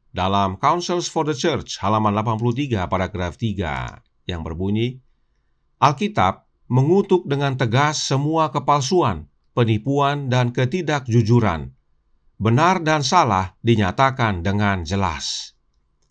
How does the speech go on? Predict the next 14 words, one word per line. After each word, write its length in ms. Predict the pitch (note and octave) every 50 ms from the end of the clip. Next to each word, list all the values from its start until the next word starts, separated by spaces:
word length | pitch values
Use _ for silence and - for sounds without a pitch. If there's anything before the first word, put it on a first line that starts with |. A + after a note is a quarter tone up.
| _ _ _ _ _ _
Integritas 800 | - D#3 F3 E3+ E3+ D#3+ D3 C3 C#3 D#3 C#3 C3+ D3 C#3+ C3 D#3
itu 480 | F3 F#3+ F#3 - B2+ G#2+ G#2 G2 G2+ -
jujur. 720 | - A2 G#2 A#2 B2 A#2+ G2+ G#2+ G#2+ G2 F2 D2+ C#2 C2 - _ _ _ _ _ _ _ _ _ _ _
Apa 480 | - C3+ E3+ F3 F3 - E3+ F3 E3+
yang 160 | D#3+ D3+ C#3+
benar 560 | C3 B2 C3 E3 D#3+ B2+ G2 F#2 G2 F#2 F#2+ -
dikatakan 640 | A#2 A#2+ A#2 C3 A#2+ A#2+ B2 A#2 - A2 G2+ F#2
benar, 480 | F#2 F#2 G2+ A2+ C3+ D#3 E3 E3+ G3 - _ -
dan 240 | B2+ C3 C3 C3 C3 C#3
apa 320 | D#3+ F3+ F3+ F3+ F3+ E3+
yang 160 | D#3+ D#3 D3 C#3
salah 480 | B2+ - F#3 E3+ D3+ B2 G2+ F#2+ F#2 - -
dikatakan 640 | A#2+ A#2 C3+ C3 C3 D#3+ E3 D#3 - A2+ F2 E2+ E2+
salah. 480 | - - A2 G#2 F#2+ E2 C#2+ - -